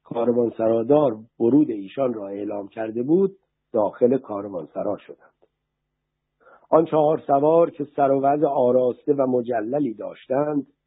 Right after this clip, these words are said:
وقتی از اسب به زیر آمدند، به طرف بانوی همراه خود رفتند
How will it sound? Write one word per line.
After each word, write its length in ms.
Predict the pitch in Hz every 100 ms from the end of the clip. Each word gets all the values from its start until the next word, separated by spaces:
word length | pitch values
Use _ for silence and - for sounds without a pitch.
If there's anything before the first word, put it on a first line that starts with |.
| _ _ _ 120
وقتی 300 | 117 - 127
از 140 | 113
اسب 480 | - 127 127 117 _ -
به 80 |
زیر 280 | 110 113 110
آمدند، 640 | 107 101 98 123 143 139 113
به 80 |
طرف 340 | 120 107 120 139
بانوی 560 | 117 117 104 113 120
همراه 500 | 110 95 104 113 110
خود 320 | 104 104 110 117
رفتند 460 | - 120 113 113